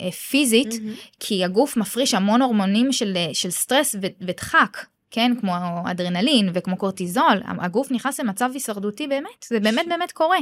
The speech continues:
Speaker 2: שאנשים אומרים, "איך גוף ונפש קשורים?" מה זה קשורים? הם אחד, הם, הם גוף
Speaker 1: ב-,
Speaker 2: אחד.
Speaker 1: בדיוק, הם קשורים דרך מערכת העצבים
Speaker 2: מהמם.
Speaker 1: שלנו.
Speaker 2: ודרך כל ההורמונים שמופרשים.
Speaker 1: ממש, ו-, וגם משם תבוא הרגיעה.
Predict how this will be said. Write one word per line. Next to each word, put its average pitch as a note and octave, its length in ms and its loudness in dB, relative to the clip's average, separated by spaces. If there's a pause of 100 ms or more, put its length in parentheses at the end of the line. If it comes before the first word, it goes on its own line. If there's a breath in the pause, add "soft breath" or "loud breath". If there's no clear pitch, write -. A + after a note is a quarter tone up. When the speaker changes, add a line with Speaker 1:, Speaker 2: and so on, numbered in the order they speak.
(120)
Speaker 2:
שאנשים F#3 420 -6
אומרים, G#3+ 340 -2
"איך A3+ 220 -6
גוף G#3+ 280 0
ונפש A3 400 -4
קשורים?" A3+ 560 -2
מה G3+ 120 0
זה D#4+ 80 -6
קשורים? A3 360 -2
הם F3+ 80 -4
אחד, G#3 240 2 (120)
הם, G3 340 -6 (120)
הם G#3 200 -2
גוף G#3 180 2
Speaker 1:
ב-, G3+ 60 0
Speaker 2:
אחד. B3 180 8 (200)
Speaker 1:
בדיוק, A3+ 680 4 (240)
הם F#3+ 120 -2
קשורים G#3+ 560 0
דרך A#3 220 2
מערכת G3+ 340 -4
העצבים F3+ 600 -2
Speaker 2:
מהמם. A3 60 0
Speaker 1:
שלנו. D#4 420 0 (220)
Speaker 2:
ודרך G3+ 300 0
כל G3 180 -2
ההורמונים F3+ 500 -2
שמופרשים. F3 720 -12
Speaker 1:
ממש, F3 720 -6
ו-, F#3 260 -4 (640)
וגם A3 300 2
משם A#3 260 2
תבוא F#3+ 220 -2
הרגיעה. F3+ 400 -6